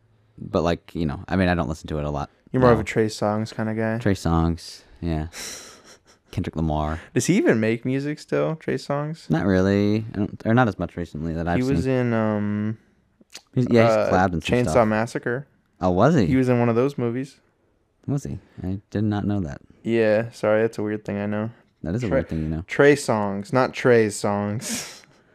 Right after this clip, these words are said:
Speaker 1: Trey's Songs.
Speaker 2: As I kept calling him. It's Trey Songz.
Speaker 1: Trace Songs.
Speaker 2: Shouldn't it be Trey Sings?
Speaker 1: Trey Sings.
Speaker 2: That should be his name,
Speaker 1: Lily
Speaker 2: Trey
Speaker 1: Sing.
Speaker 2: Sings.
Speaker 1: Trey Sings. Into the microphone.
Speaker 2: It doesn't, yeah, uh, he made one a year ago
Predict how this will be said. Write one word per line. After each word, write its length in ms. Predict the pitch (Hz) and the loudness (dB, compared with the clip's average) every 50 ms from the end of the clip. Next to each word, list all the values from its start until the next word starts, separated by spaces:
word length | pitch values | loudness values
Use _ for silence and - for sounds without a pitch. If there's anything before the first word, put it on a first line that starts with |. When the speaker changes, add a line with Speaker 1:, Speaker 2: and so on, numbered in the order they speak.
| _ _ _ _ _ | _ _ _ _ _
Speaker 1:
Trey's 460 | - - 110 101 101 98 95 - - | -4 0 2 2 2 2 0 -4 -12
Songs. 360 | - - - 92 87 82 71 71 | -14 -6 -2 -2 0 0 0 -2
Speaker 2:
As 80 | 85 | -2
I 80 | 98 110 | -2 -2
kept 240 | 110 - - 117 - - | -4 -4 -6 -6 -6 -6
calling 320 | - 113 107 104 104 104 | -8 -6 -6 -4 -6 -6
him. 200 | 104 104 104 110 117 - | -6 -6 -8 -10 -12 -10
It's 180 | - 120 - - | -10 -10 -10 -10
Trey 320 | - - - 139 143 135 | -6 0 4 4 4 4
Songz. 800 | 123 - - 117 110 110 104 101 98 101 101 110 - - - - | 2 0 -4 -4 -2 -2 -4 -4 -6 -8 -8 -12 -14 -20 -20 -16
Speaker 1:
Trace 400 | - - 127 113 - - - - - - | 0 2 2 2 2 0 -8 -14 -18 -20
Songs. 440 | - - - 82 78 76 80 - | -8 -6 -4 -4 -4 -4 -6 -10
Speaker 2:
Shouldn't 200 | - - 156 175 | -4 0 2 2
it 60 | 196 196 | 2 2
be 100 | 220 165 | 0 -4
Trey 220 | - - 151 147 | 2 2 2 2
Sings? 600 | 139 - - 113 110 113 131 143 147 - - - _ _ _ | 2 -2 -4 -4 -4 -4 -4 -6 -10 -12 -18 -20 _ _ _
Speaker 1:
Trey 140 | - 107 95 | -2 -2 -2
Sings. 400 | - - 69 69 - - _ _ _ _ _ _ _ _ | -2 -4 -8 -10 -10 -14 _ _ _ _ _ _ _ _
Speaker 2:
That 180 | 123 123 143 | 0 0 2
should 140 | - - 139 | 2 0 2
be 80 | 127 120 | 4 2
his 120 | 117 113 | 2 4
name, 160 | 123 120 117 | 4 6 10
Speaker 1:
Lily 200 | 120 123 120 113 | 12 12 12 12
Speaker 2:
Trey 40 | 127 | 10
Speaker 1:
Sing. 140 | 120 - - 120 117 110 107 110 113 | 8 4 2 2 2 2 0 -2 -4
Speaker 2:
Sings. 140 | - - - _ _ _ _ _ _ _ _ _ _ _ _ _ _ _ _ | -8 -14 -20 _ _ _ _ _ _ _ _ _ _ _ _ _ _ _ _
Speaker 1:
Trey 160 | - - 98 92 | -4 -4 -4 -2
Sings. 440 | - - 87 87 92 - - - _ _ _ _ _ _ _ _ _ _ _ _ _ _ | 0 0 0 0 -2 -4 -8 -18 _ _ _ _ _ _ _ _ _ _ _ _ _ _
Into 140 | - 95 98 | -4 -2 0
the 60 | 87 | 2
microphone. 480 | 90 87 87 - - - - 92 90 92 | 2 2 0 -2 -4 -8 -4 -4 -4 -2
Speaker 2:
It 120 | - 123 123 | -4 -4 -2
doesn't, 440 | 143 143 139 - 143 135 117 - - _ _ _ _ _ _ _ _ _ _ _ | -2 -4 -2 -4 -8 -8 -8 -10 -14 _ _ _ _ _ _ _ _ _ _ _
yeah, 200 | 123 123 120 110 | -6 -4 -2 -2
uh, 440 | - - - 127 131 123 117 117 107 - - _ _ _ _ _ | -2 0 2 4 4 6 6 4 2 0 -8 _ _ _ _ _
he 100 | 135 131 | -6 -4
made 200 | 127 127 131 127 131 | -2 0 0 0 0
one 360 | 131 127 123 117 117 - - _ | 0 0 0 -2 -6 -8 -8 _
a 80 | - | -8
year 300 | 117 113 113 117 127 143 | -6 -2 -2 0 0 0
ago 480 | 151 135 127 127 131 139 147 160 160 | 0 0 0 0 0 0 -2 -4 -8